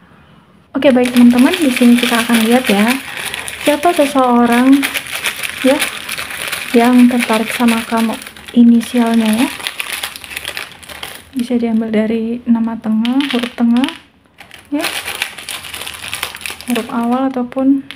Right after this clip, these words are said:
huruf belakang, ya. Nah, dia, itu ya. Ada huruf N, huruf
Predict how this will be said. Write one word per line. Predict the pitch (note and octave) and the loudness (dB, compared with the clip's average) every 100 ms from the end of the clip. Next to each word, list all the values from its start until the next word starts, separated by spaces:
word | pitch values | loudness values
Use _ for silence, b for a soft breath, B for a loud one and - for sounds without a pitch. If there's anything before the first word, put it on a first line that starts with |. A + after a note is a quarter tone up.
| A#3 | -2
huruf | A3+ A3 | -2 -2
belakang, | A3+ G#3 G#3 C4 C4+ | -2 -2 -2 2 4
ya. | B3 C#4+ - - _ _ _ _ _ _ _ - - - - - - - - - | 2 -2 -10 -20 _ _ _ _ _ _ _ -14 -12 -12 -14 -14 -14 -14 -18 -8
Nah, | C4+ A#3+ | -6 -6
dia, | - - - _ _ _ _ - | -8 -12 -16 _ _ _ _ -16
itu | B3 B3 | -10 -10
ya. | C#4 - - - _ _ _ _ _ _ _ _ _ _ _ _ _ _ _ _ _ _ _ _ - - _ _ _ _ _ _ _ _ B3+ | -12 -20 -20 -20 _ _ _ _ _ _ _ _ _ _ _ _ _ _ _ _ _ _ _ _ -20 -20 _ _ _ _ _ _ _ _ -6
Ada | B3 | 0
huruf | A#3+ A#3+ - | 2 0 2
N, | B3 B3 E4 F#4 B B B B B _ _ _ _ _ _ _ _ _ _ _ _ _ C#4+ | 4 6 4 -2 B B B B B _ _ _ _ _ _ _ _ _ _ _ _ _ -8
huruf | C#4+ | -6